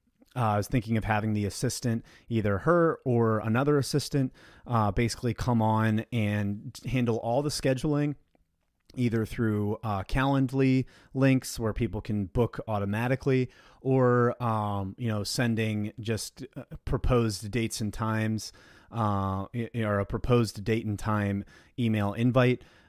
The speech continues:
um, to anyone who responds and wants to meet. Then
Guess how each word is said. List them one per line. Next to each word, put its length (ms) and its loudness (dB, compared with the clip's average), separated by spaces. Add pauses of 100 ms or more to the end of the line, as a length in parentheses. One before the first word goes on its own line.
(120)
um, 360 0
to 200 -2
anyone 320 0
who 120 -2
responds 640 -4
and 120 -6
wants 240 -6
to 100 -6
meet. 280 0 (840)
Then 500 4